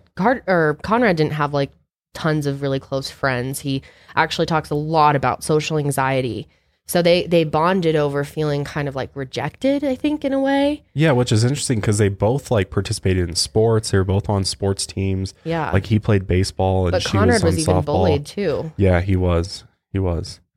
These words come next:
Speaker 1: So I think they kinda related to that 'cause I think Michelle was low-key bullied, too.
Speaker 2: Mm-hmm.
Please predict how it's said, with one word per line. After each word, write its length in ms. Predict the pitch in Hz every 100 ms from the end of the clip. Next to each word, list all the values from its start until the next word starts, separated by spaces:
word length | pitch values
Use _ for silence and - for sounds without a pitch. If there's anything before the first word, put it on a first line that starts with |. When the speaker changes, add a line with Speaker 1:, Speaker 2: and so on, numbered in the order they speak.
| _
Speaker 1:
So 540 | - 170 151 143 131 _ -
I 100 | 151
think 180 | 196
they 100 | 185
kinda 200 | 160 165
related 280 | 156 156 151
to 60 | 147
that 220 | 151 -
'cause 120 | 170
I 80 | 175
think 140 | 180 226
Michelle 300 | 185 165 156
was 140 | 147
low-key 320 | 143 139 -
bullied, 280 | 139 123 127
too. 280 | - 117 60 - _
Speaker 2:
Mm-hmm. 360 | 113 95 98 92